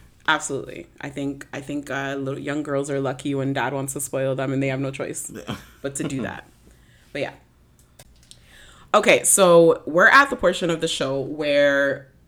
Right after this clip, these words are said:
Speaker 1: it's called Open Up. So Open Up is the session in the show where our audience member submits a question. And this week, an audience submitted question to Matthew is, "When it comes to a relationship,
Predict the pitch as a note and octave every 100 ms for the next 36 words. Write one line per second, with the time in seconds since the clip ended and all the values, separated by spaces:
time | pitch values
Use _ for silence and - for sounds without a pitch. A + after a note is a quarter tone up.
0 | - F3 - E3 D3 D3+ - E3 E3 C3+
1 | - - C#3+ - - B3+ B3 A#3+ E3+ E3+
2 | D#3+ E3 D3+ - D#3+ D#3+ D#3 D#3 C#3+ C#3+
3 | C#3 C#3 C#3 - C#3+ C#3 C#3+ E3 G3 -
4 | D3+ D3 C3+ C#3 - C#3 C#3 - - A#2
5 | - C3 D#3+ - - - C#3 C#3 F3+ -
6 | E3 D3 D3 - - - D#3 D3 G3+ A3
7 | F3 D#3 D3+ D#3 C#3+ - C#3 C#3 C#3+ -
8 | - E3+ C#3+ C#3 C#3 C3+ C3+ B2 C3+ D3
9 | - D3 C3 B2+ C3 - - - _ D3
10 | D#3+ C4 G#3+ F#3+ F#3 - D#3+ C#3+ C#3 C3
11 | C3+ D3 - B2+ -